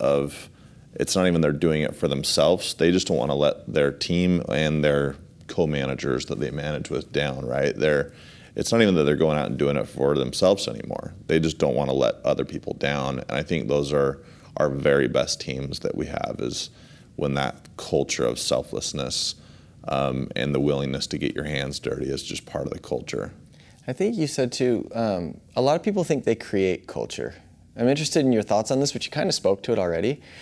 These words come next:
Speaker 2: where you stood back and looked at, "What do we have here?"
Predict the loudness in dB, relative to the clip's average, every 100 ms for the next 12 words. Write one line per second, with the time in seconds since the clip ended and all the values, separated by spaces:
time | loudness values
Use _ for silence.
0 | -20 -20 -8 4 6 6 6 4 4 4
1 | 4 4 4 2 4 2 2 2 2 0
2 | -4 0 0 0 -2 -4 -6 -8